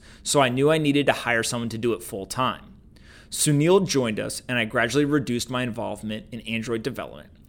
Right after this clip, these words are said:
I never became an expert, then I fired myself, and we found someone else. Feeling lost and getting used to it. Being an expert of nothing is draining,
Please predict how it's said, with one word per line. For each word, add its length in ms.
I 80
never 300
became 320
an 80
expert, 460
then 160
I 120
fired 340
myself, 500
and 100
we 80
found 320
someone 300
else. 380
Feeling 400
lost 560
and 160
getting 260
used 280
to 100
it. 160
Being 240
an 100
expert 320
of 80
nothing 340
is 140
draining, 520